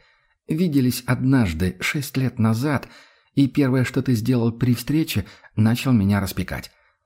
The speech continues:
Ты меня часом со своим помощником не перепутал? И вся ваша инквизиция всех нас со своей зондергруппой не путает? Да для чего мы тогда вообще будем нужны,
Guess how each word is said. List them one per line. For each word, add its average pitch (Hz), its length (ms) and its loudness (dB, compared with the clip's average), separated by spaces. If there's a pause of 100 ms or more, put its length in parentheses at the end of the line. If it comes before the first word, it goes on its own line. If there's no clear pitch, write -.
(420)
Ты 185 100 2
меня 165 220 2
часом 151 360 -4
со 139 100 -8
своим 147 300 0
помощником 110 600 0
не 104 80 4
перепутал? 113 680 -2 (460)
И 117 140 4
вся 131 280 2
ваша 123 300 2
инквизиция 120 680 4
всех 123 280 -2
нас 117 340 4 (280)
со 127 180 -2
своей 120 260 0
зондергруппой 113 800 2
не 104 140 4
путает? 76 540 -6 (560)
Да 113 180 0
для 120 180 2
чего 143 320 0
мы 110 240 2
тогда 120 520 2
вообще 127 520 2
будем 104 280 4
нужны, 104 540 2